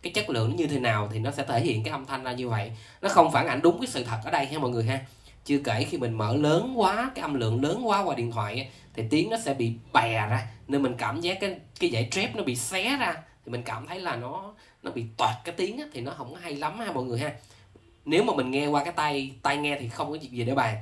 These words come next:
Còn nghe qua điện thoại thì mọi người mở âm lượng khoảng tám mươi phần trăm là âm thanh nó sẽ gần giống nhất so với thực tế em test ở đây ha. Mọi người thấy thích thì cho em một cái like. Đặc biệt là khi quý khách hàng có nhu cầu mua sắm, muốn trải nghiệm,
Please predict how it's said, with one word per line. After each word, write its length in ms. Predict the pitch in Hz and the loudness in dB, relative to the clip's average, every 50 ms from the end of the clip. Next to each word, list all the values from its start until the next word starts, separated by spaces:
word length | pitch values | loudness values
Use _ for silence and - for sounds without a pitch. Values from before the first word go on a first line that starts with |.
| - - - - - - | -10 -14 -20 -20 -20 -10
Còn 120 | - 113 | -6 0
nghe 140 | 123 139 143 | 2 4 6
qua 120 | 143 147 131 | 6 6 4
điện 120 | 127 131 | 2 2
thoại 160 | 123 113 113 113 | 2 2 2 2
thì 60 | 131 | 2
mọi 140 | 120 113 113 | 0 0 0
người 180 | 117 117 117 117 | 0 0 0 0
mở 180 | 113 110 117 | 0 -2 -2
âm 120 | 147 156 147 | -2 -2 -2
lượng 140 | 123 117 | -2 -4
khoảng 200 | 117 117 117 139 | -4 -4 -6 -6
tám 380 | 139 - 151 139 143 170 208 226 | -2 2 2 2 2 0 -4 -4
mươi 100 | 208 156 - | -4 -4 -4
phần 140 | 113 113 113 | -4 -6 -6
trăm 140 | 127 - - - - - - | -6 -6 -8 -10 -14 -20 -14
là 140 | - 113 113 | -10 -8 -6
âm 160 | 110 110 - | -4 -4 -6
thanh 140 | 127 127 123 | -6 -8 -6
nó 100 | 127 135 | -6 -8
sẽ 200 | - - 117 123 | -6 -6 -6 -6
gần 520 | 127 - - 131 131 127 123 120 120 120 | -6 -6 -2 0 2 2 2 2 2 4
giống 240 | 131 135 151 214 233 | 4 4 4 4 2
nhất 140 | 240 269 285 - - - - - - | 0 0 0 0 -6 -18 -20 -20 -8
so 280 | - - 147 139 139 139 | 0 4 6 8 8 6
với 280 | 143 147 147 151 170 | 4 2 0 -2 -2
thực 220 | - 143 117 - - | -4 -6 -6 -4 -2
tế 100 | 131 147 | -2 -2
em 140 | 170 151 - | -2 -4 -8
test 160 | 156 160 156 | -10 -10 -8
ở 60 | 156 | -8
đây 160 | - - 120 | -6 -6 -6
ha. 160 | 123 143 139 - - - - - - _ - | -6 -8 -8 -10 -12 -18 -20 -20 -20 _ -8
Mọi 140 | 110 113 113 | -4 -4 -2
người 140 | 120 117 113 | -2 -4 -4
thấy 120 | 110 151 151 | -6 -6 -6
thích 200 | - 110 110 - - | -6 -8 -10 -12 -12
thì 180 | - 110 110 107 107 | -10 -8 -8 -8 -8
cho 120 | 117 120 | -8 -8
em 180 | 120 120 117 117 | -8 -8 -8 -10
một 120 | 107 104 - | -10 -12 -12
cái 120 | - 123 | -12 -12
like. 220 | - - 123 113 - - - - - - - - - | -10 -10 -10 -12 -12 -14 -18 -20 -20 -20 -20 -20 -10
Đặc 140 | - 117 113 113 | -6 -6 -4 -2
biệt 160 | 120 117 113 117 | -2 -2 -2 -2
là 100 | 117 113 113 | -4 -4 -4
khi 140 | 135 127 127 | -4 -4 -4
quý 100 | 131 151 151 | -4 -6 -6
khách 120 | 147 - - | -6 -8 -8
hàng 160 | 135 113 110 | -6 -4 -2
có 60 | 139 | -2
nhu 100 | 143 135 135 | -2 -2 -2
cầu 120 | 120 113 | -4 -4
mua 180 | 110 123 123 127 | -4 -4 -4 -4
sắm, 340 | - - 120 120 - - - - _ _ _ _ - _ _ _ - - _ _ | -2 -2 -4 -4 -4 -8 -14 -20 _ _ _ _ -20 _ _ _ -20 -20 _ _
muốn 260 | - 127 139 160 - | 2 4 6 6 4
trải 160 | - 120 113 131 | 2 -2 -4 -4
nghiệm, 220 | 135 110 101 101 | -4 -4 -6 -8